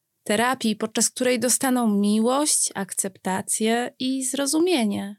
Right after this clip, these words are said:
którego tak bardzo potrzebują. Na terapię możesz czekać przez wiele długich miesięcy, no chyba że zdecydujesz się poszukać wsparcia, za które będziesz płacić.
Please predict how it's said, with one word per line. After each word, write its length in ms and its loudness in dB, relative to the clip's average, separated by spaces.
którego 320 -6
tak 240 -6
bardzo 540 -2
potrzebują. 880 -2
Na 120 0
terapię 540 2
możesz 340 2
czekać 460 2
przez 340 0
wiele 360 2
długich 360 0
miesięcy, 720 2
no 300 0
chyba 540 0
że 300 2
zdecydujesz 640 2
się 160 0
poszukać 420 -4
wsparcia, 680 0
za 140 -2
które 260 -4
będziesz 320 -2
płacić. 560 -4